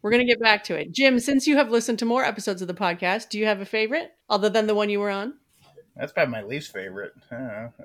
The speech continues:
Speaker 2: Uh, <laughs> the one was entertaining. I can't think of who that, uh, I think she was from, the one that, the one who, uh, believed the melted snow story.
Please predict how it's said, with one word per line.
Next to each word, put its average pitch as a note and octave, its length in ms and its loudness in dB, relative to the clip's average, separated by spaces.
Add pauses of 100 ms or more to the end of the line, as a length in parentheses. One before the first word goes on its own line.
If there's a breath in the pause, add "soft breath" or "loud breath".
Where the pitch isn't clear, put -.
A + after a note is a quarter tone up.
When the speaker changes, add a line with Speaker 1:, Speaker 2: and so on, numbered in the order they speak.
(120)
Speaker 2:
Uh, - 960 -4 (120)
<laughs> - 80 -10
the A#2+ 40 -12
one F#3 200 -2
was D3 160 -4
entertaining. C3+ 800 -4
I A#2 100 -8
can't D3 380 -8
think C#3+ 180 -8
of C3 140 -4
who C#3 320 -4
that, B2+ 400 -10 (800 soft breath)
uh, A2+ 520 -4
I B2 40 -12
think D#3 180 -18
she F3 160 -12
was B2+ 140 -10
from, B2 380 -8 (1500 loud breath)
the C#3+ 200 -4
one E3 220 -2
that, C#3 180 -2
the C#3 120 -2
one F3+ 180 0
who, D#3 380 0
uh, C3 280 2 (1120)
believed D3 280 -4
the C3+ 140 -2
melted C3+ 400 -4
snow B2+ 420 -6
story. G#2 640 -12